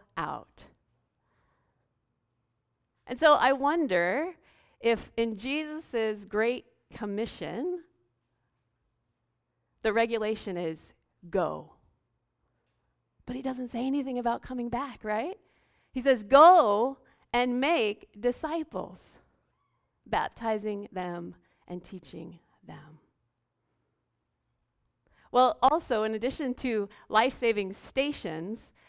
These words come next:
there are lighthouses. Can anybody picture a lighthouse with me? Yeah? And there were also comfort stations.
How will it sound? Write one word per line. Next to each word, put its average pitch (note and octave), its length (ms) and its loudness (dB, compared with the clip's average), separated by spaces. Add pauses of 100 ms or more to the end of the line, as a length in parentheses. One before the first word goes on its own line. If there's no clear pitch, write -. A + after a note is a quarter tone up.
(180)
there G#3+ 200 0
are F#3+ 200 4
lighthouses. G3 1040 -2
Can A#3+ 160 -8
anybody D#4+ 300 -2
picture D#4+ 320 -4
a C#4 40 -4
lighthouse C#4+ 520 0
with C4+ 140 -8
me? C#4+ 420 -8
Yeah? C4 340 -4 (1400)
And B3 120 2
there B3+ 120 8
were C4 60 8
also A3 760 2 (400)
comfort G#4+ 480 -2
stations. D#3+ 760 -12